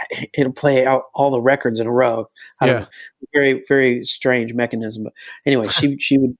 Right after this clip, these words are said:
Speaker 1: she would just play record after record. And, um, and then on weekends when my dad got home from work, we would take the drum set into the, into the garage, and, uh,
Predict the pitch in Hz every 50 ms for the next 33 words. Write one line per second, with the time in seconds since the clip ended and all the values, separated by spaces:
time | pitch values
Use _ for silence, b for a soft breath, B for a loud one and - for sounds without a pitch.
0 | _ - 269 - - - - - 143 139 135 127 139 - - - 143 131 127 120
1 | 120 131 131 127 131 123 127 117 117 120 127 127 131 127 - 123 120 - _ _
2 | - B B B B B B B B B B B B B B B B _ _ _
3 | _ - - 123 120 120 117 123 120 117 117 120 117 113 110 113 117 - - _
4 | _ _ _ _ _ - - - - _ - 139 143 143 139 135 135 131 131 139
5 | 156 156 - 139 127 123 120 120 123 117 113 113 117 113 120 123 123 120 120 113
6 | 107 120 117 117 110 113 110 113 120 127 123 117 110 - - 113 110 107 - 127
7 | 120 110 - 104 110 117 117 117 - - 117 110 110 110 107 - - 104 107 104
8 | 107 - - _ B B B B B B B B - 123 117 113 107 107 110 113
9 | 117 117 113 113 110 110 110 110 107 - - - - - B B B B B B
10 | B B B B B B B B _ - - 123 123 120 113 110 107 104 104 101
11 | 104 - - - - - 117 110 110 110 110 110